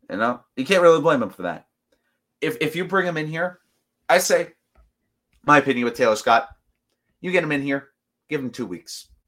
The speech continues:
Give him as many innings as humanly possible in two weeks. 'Cause especially for the next two weeks, we don't really have that much. Uh, I was planning on getting on this a little bit later. But in terms of the next two weeks, our schedule,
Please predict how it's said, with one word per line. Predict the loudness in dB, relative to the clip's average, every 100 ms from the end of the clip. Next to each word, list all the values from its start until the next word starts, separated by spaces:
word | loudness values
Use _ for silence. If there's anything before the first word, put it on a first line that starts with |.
| _ _ _
Give | -6
him | -4
as | -4 -4
many | -6 -6
innings | -8 -10 -10
as | -12
humanly | -14 -12 -10 -10
possible | -8 -10 -8 -14 -14
in | -14
two | -16 -14
weeks. | -14 -16 -14 -16 _ _ _ _ _
'Cause | -4 -4
especially | 0 0 0
for | -4
the | -4
next | -4 -6 -10 -18 _ _ -14
two | -6
weeks, | -4 -6 -6
we | -6
don't | 0 0
really | 0 -4
have | -2 -4 -4 -18 -2
that | 4 4 2
much. | -6 -2 0 0 -4 -14 -16 _ _ _ _ _ _ _ _ _ 0
Uh, | 4 6 6
I |
was | 4 0
planning | -2 -2
on | -2
getting | -4 -6
on | -6
this | -8 -8
a |
little | -6 -4
bit | -2
later. | 0 0 2 -2 -6 _ _ _ _ _ _ _
But | 4 4 4
in | -4
terms | -6 -6 -6
of |
the | -8
next | -8 -10 -16
two | -10
weeks, | -8 -10 -6
our | -6
schedule, | -4 -6 -6 -10 -10